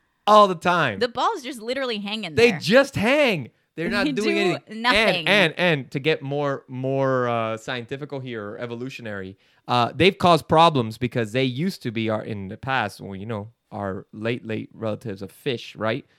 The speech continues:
Speaker 1: Uh, their balls used to be inside their freaking chest. So you never had to worry about that. But since they've dropped down,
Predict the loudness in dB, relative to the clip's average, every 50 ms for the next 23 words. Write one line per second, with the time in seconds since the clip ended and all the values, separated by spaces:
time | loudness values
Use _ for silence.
0 | _ _ _ _ _ -4 0 0 0 0 -2 -6 -2 0 0 0 2 2 2 4
1 | 6 6 6 4 2 0 -2 -6 -8 -6 -8 -10 -8 -8 -8 -8 -8 -10 -10 -12
2 | -8 -6 -2 0 0 -2 -2 -4 -8 -8 _ -10 -10 -10 -10 -10 -14 -14 -8 -4
3 | -4 -4 -4 -6 -14 -20 _ _ _ _ _ _ _ _ _ _ _ _ _ -12
4 | -8 -2 -2 0 2 4 2 2 2 0 0 2 2 2 2 0 -2 -2 -4 -4
5 | -6 -6 -8 -6 -6 -10 -8 -6 -6 -8 -8 -8 -8 -2 0 0 0 0 0 0
6 | 0 2 2 2 2 0 0 -2 -4